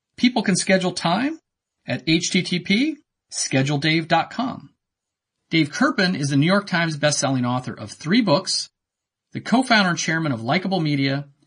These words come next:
and the founder and C E O of Likeable Local. The best habit is to automatically respond to unanticipated requests that conflict with your calendar by saying something like, "I have an important appointment on my calendar from four to five. Is there any chance we can talk after five, or can it wait until the morning?"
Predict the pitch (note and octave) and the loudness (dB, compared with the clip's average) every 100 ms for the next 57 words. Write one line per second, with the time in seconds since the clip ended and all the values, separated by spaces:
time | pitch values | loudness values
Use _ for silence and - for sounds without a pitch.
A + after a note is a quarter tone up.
0 | _ - B2 - D3 E3+ E3+ C#3 - - | _ -4 -4 0 2 2 0 0 0 0
1 | C3 A#2+ A#2+ B2 _ - G2 G2 A#2+ B2+ | 0 0 -2 -6 _ -14 -10 -6 -4 -2
2 | A#2 G#2+ F2+ - - _ _ _ _ _ | -2 -2 -6 -12 -20 _ _ _ _ _
3 | _ _ _ _ - F3 G#3 D#4 - G#3 | _ _ _ _ -6 0 4 4 4 2
4 | G3+ E3+ C3+ C#3 F3 G#3+ F#3+ F#3+ F3 D3+ | 2 0 -2 2 4 4 2 0 -2 -4
5 | - C3+ B2 A#2 B2 _ _ - - F3+ | -4 -4 -2 -4 -6 _ _ -10 -2 0
6 | G#3 G3 F#3+ F3+ E3 D#3+ C#3 C3 C3 A#2+ | 2 0 -2 -2 0 0 0 -2 -2 -2
7 | - - - B2 - C4+ - C#3 C3 B2+ | -2 -6 -4 -6 0 0 0 -4 -6 -4
8 | G#3 G#3 A#2+ A#2 A#2+ D#3+ D3+ - E3+ F3 | -2 0 -2 -2 -2 0 0 0 0 2
9 | C3+ A#2+ B2 - _ _ _ _ _ - | 2 0 -4 -10 _ _ _ _ _ -2
10 | C4 A#3+ C4+ C#4+ F#3+ - A3 D#3+ C#3 C#3 | 2 2 2 0 -2 0 0 0 0 0
11 | - D3+ C#3+ C3 - C3 C3 C3 A#2 A2+ | 0 -2 0 -2 -2 0 -2 0 -2 -2
12 | D3 - _ _ - A3+ B3+ C4 C4 A#3 | -6 -10 _ _ -2 0 4 2 2 -2
13 | A3 A3 G#3+ F3 G#3+ C4 B3+ C4 C#4 B3 | 0 0 2 0 0 -2 0 0 0 -6
14 | - E3+ D3 F3+ - F#3+ E3 D3 F3 B3+ | -4 -2 0 0 0 -2 0 0 2 0
15 | C4+ | 0